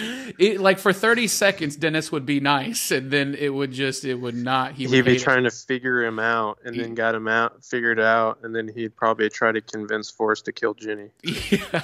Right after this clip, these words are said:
Speaker 1: I know, right? <laughs> Use the Dennis system on Jenny. <laughs>
Speaker 2: Yeah.
Speaker 1: What a great
Speaker 2: Oh,
Speaker 1: skit
Speaker 2: boy.
Speaker 1: that would be, telling Forrest to use the Dennis system <laughs> on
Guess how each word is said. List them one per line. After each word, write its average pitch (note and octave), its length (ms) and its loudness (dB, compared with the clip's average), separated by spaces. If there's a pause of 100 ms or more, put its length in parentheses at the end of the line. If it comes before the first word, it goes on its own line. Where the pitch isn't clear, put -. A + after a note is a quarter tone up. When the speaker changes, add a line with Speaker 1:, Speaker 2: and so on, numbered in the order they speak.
(120)
Speaker 1:
I F#3 140 2 (100)
know, D#3+ 360 2
right? C3 400 0 (380)
<laughs> C4 360 -8
Use F#3 280 0
the F#3+ 100 2
Dennis E3 360 0
system D3+ 520 -4
on C3+ 300 -2
Jenny. C3 580 -2
<laughs> - 40 -16 (760)
Speaker 2:
Yeah. - 540 2
Speaker 1:
What E4 260 4
a D#4 60 4
great C#4+ 300 6
Speaker 2:
Oh, - 100 4
Speaker 1:
skit G#3+ 380 2
Speaker 2:
boy. G2+ 140 -4
Speaker 1:
that F#3+ 280 4
would F3+ 240 2
be, D#3 460 2 (160)
telling F#3 340 -2
Forrest E3+ 440 -8
to D#3+ 60 -10
use D3+ 220 -6
the D3 140 -8
Dennis D#3+ 340 -10
system - 520 -8
<laughs> - 60 -18
on G3+ 120 0